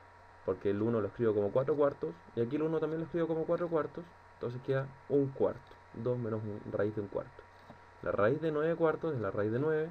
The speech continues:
divido la raíz de cuatro, que es tres medios, es igual a dos menos un medio. Simplificando, me queda que cuatro medios es igual a dos, lo que es una verdad, entonces el resultado está correcto.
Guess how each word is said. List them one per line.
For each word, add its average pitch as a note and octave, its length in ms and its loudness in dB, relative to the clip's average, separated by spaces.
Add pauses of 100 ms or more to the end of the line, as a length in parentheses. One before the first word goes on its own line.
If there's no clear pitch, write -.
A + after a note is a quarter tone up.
divido A2+ 200 0
la A2 80 -2
raíz A#2+ 160 0
de D3+ 80 -2
cuatro, E3 380 -2
que - 80 -6
es G#2 80 -6 (100)
tres A2 200 0
medios, E3 360 -2 (760)
es A2+ 140 -6
igual B2+ 220 4
a A#2+ 40 2
dos C#3 400 4
menos C3+ 320 2 (1400)
un A#2 120 2
medio. G2 260 2 (1080)
Simplificando, D#3+ 720 2
me C3+ 140 -2
queda C3+ 180 2
que C#3+ 240 0
cuatro C#3 300 4
medios C#3+ 360 -2 (160)
es - 160 -8
igual A2+ 220 4
a G#2+ 60 4
dos, D2 160 0 (160)
lo G2 160 -2
que G#2 60 0
es A2+ 60 0
una A2 140 2
verdad, A#2 400 4 (320)
entonces A2+ 320 -2
el A2+ 60 -2
resultado G#2 400 0
está G2+ 180 -2
correcto. - 300 -6